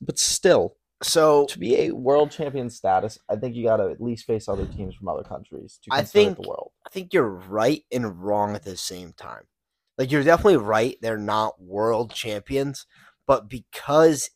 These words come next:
Speaker 2: English football isn't, or American football isn't played in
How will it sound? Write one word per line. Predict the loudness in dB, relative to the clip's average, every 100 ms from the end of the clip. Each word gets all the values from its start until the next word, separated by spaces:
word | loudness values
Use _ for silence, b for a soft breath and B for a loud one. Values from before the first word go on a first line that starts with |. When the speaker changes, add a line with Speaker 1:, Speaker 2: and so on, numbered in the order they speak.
| -10
Speaker 2:
English | -8 -6 -4 -6 -8
football | -8 -6 -6 -4 -6 -4 -6 -12 _ _ _ _ _ _
isn't, | -6 -6 -4 -4 -4 -8 -12 -14 _ _ _
or | 4
American | 4 4 4 4 -2
football | -4 -6 -4 -2 -2 -2 -8 -16 -20 _ _ _ 0
isn't | 2 2 -2 -4
played | 2 4 4
in | 2